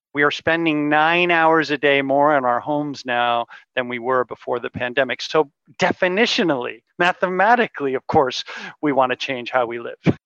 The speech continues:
I'm in the kitchen right now, which has become my office and my workout facility. Anyway, so the impact on work of that phenomenon is the question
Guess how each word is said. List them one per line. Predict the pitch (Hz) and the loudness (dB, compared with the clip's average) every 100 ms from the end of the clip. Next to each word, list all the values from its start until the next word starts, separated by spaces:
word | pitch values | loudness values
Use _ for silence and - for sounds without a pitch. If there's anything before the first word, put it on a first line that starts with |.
| _ - | _ -6
I'm | 151 151 | -4 0
in | 165 156 | 0 -2
the | |
kitchen | 143 202 - 135 123 | -4 -6 -6 -10 -10
right | 123 135 | -12 -10
now, | 123 120 117 | -12 -12 -14
which | 120 - | -18 -20
has | 139 123 - | -20 -20 -16
become | 139 156 147 | -6 -4 -2
my | 143 | -4
office | 165 196 - - - | -2 -4 -6 -20 -20
and | 131 127 | -18 -18
my | 131 127 - - - - | -18 -18 -20 -20 -20 -8
workout | 175 190 139 - | -4 -4 -6 -10
facility. | _ - 131 117 120 | _ -16 -14 -14 -6
Anyway, | 151 143 117 123 | -4 -2 -4 -6
so | 151 - | -10 -8
the | 160 190 | -10 -6
impact | 190 208 190 185 - | -8 -4 0 0 -2
on | 160 143 135 | -4 -4 -4
work | 135 170 240 - - - _ | 2 2 4 0 -2 -4 _
of | 165 170 | -2 4
that | 180 185 | 2 2
phenomenon | - 160 165 170 185 185 190 | 0 2 2 2 0 0 -2
is | 165 156 135 | -2 -2 -2
the | 151 | -6
question | - 143 117 - 139 135 | 0 -2 -2 -8 -8 -8